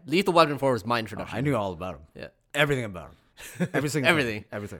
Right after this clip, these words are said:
Speaker 1: Once Upon a Time in China.
Speaker 2: Everything. Everything about him.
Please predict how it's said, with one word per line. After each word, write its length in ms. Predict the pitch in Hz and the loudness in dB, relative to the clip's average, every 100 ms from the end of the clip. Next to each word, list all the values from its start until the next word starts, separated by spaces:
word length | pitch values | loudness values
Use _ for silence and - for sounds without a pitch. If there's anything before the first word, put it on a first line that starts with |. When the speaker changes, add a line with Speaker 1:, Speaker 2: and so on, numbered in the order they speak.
| - | -4
Speaker 1:
Once 140 | 190 | 2
Upon 200 | 196 185 | 6 6
a 60 | 143 | 4
Time 200 | 139 120 | 0 -2
in 60 | |
China. 300 | 110 101 85 - | -4 -6 -8 -8
Speaker 2:
Everything. 420 | 143 147 107 85 87 _ - | -4 -2 -4 -8 -16 _ -14
Everything 280 | 92 98 95 | -10 -8 -10
about 220 | 82 71 | -10 -14
him. 560 | 78 _ _ - - | -18 _ _ -20 -20